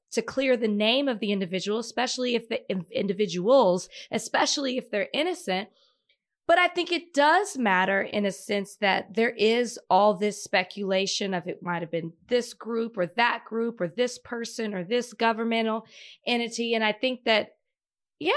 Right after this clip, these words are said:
I, I think it would be, I don't know how I could say it doesn't. You know what I mean? And, and, and one, just because of justice, but the two,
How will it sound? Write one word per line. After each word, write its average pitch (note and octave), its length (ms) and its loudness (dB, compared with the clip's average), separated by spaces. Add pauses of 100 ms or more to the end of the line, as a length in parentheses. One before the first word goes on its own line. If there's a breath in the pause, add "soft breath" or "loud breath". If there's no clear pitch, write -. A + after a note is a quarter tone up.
I, E3 720 0
I - 100 2
think D#4+ 220 -2
it - 160 0
would D#4 120 -2
be, C#4 300 -2 (1600 soft breath)
I D#4 120 4
don't F4+ 100 0
know E4 100 4
how C#4+ 160 4
I C#4+ 120 4
could C#4+ 180 -8
say B3+ 200 4
it F3+ 220 -4
doesn't. D#3 440 -2 (840)
You A#3 60 0
know C4 60 2
what C4+ 100 2
I - 20 2
mean? C#4 240 2
And, C4+ 160 0
and, C4+ 260 0
and B3+ 280 -4 (1000)
one, D4 380 2
just C#4 200 -2
because A#3+ 240 -2
of G3+ 100 -8
justice, G#3 420 0
but A3 120 -6
the A3 120 -2
two, C#4 340 -2